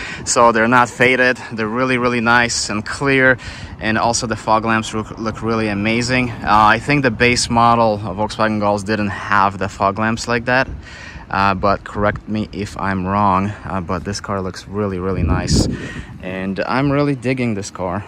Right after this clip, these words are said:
I really don't know the story about this car, but I would love to find out.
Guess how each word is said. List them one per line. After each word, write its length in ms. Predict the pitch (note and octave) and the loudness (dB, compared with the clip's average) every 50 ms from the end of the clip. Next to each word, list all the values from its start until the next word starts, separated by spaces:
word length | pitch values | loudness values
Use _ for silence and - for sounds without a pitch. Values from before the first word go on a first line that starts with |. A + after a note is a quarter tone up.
| - - - - - - - - - - - - - - - - - - - - - | -12 -20 -20 -20 -18 -16 -14 -12 -12 -10 -10 -10 -10 -10 -10 -12 -12 -10 -10 -10 -10
I 80 | - | -8
really 260 | F#2+ G2+ A2 A2 A2 G#2+ | -8 -4 -2 -2 0 0
don't 260 | A2+ A2+ A2 D#2+ G2+ | 0 0 0 0 2
know 180 | A#2 A#2 A#2 | 2 2 2
the 120 | A2 G#2+ G#2+ | 2 0 -2
story 540 | - - - C#3+ B2+ A2+ G#2+ G#2 A#2 C3 - - - - - | -2 -2 0 2 4 6 6 4 4 2 -4 -10 -12 -10 -10
about 280 | B2+ A2 B2 B2 A#2 | -8 -6 -6 -6 -6
this 160 | B2 A#2 - | -6 -6 -8
car, 240 | - - B2 A#2 B2 | -8 -8 -6 -4 -4
but 240 | A#2+ A2 G#2+ G2 - | -4 -4 -4 -4 -4
I 40 | G#2 | -4
would 120 | G#2+ G#2 | -4 -4
love 200 | G2+ G#2+ A2 - - | -4 -4 -6 -6 -6
to 80 | - G2+ | -12 -12
find 280 | - - G#2 G2+ F#2 | -8 -6 -6 -4 -4
out. 280 | F#2 F#2+ G2 G#2+ A2 | -2 -2 -2 -2 -2